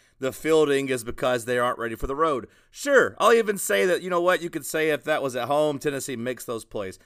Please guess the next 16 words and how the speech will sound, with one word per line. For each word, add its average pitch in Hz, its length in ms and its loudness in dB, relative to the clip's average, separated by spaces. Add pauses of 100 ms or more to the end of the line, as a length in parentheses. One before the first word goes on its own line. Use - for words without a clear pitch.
(300)
But 143 140 -4
my 196 180 2
bigger 170 240 2
point, 123 300 4
Seth, 127 160 -2
was 113 100 -14
gonna 127 160 -6
be, 120 300 -4
it - 340 -16
was 139 140 -2
a - 20 0
lot 160 160 6
like 139 180 0
football, 117 520 -2 (580)
where, 151 240 2
like, 143 320 2